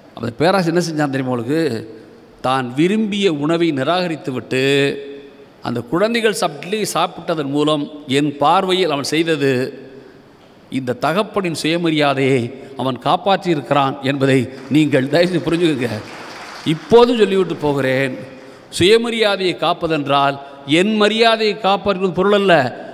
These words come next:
அடுத்தவன் மரியாதை சேர்த்து காப்பது தான் சுயமரியாதையை காப்பது என்பதை நீங்கள் மனசுல வைக்கணும்.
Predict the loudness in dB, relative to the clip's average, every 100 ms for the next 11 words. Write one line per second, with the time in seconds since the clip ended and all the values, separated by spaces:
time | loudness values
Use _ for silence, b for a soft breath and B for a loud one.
0 | -8 0 0 0 0 0 0 0 0 2
1 | 2 0 2 4 4 -2 -2 0 0 0
2 | 0 2 2 0 -10 0 6 6 6 4
3 | 4 4 2 2 2 2 4 2 0 0
4 | 2 4 4 4 4 2 0 -2 -2 -2
5 | -4 -2 -4 -4 -10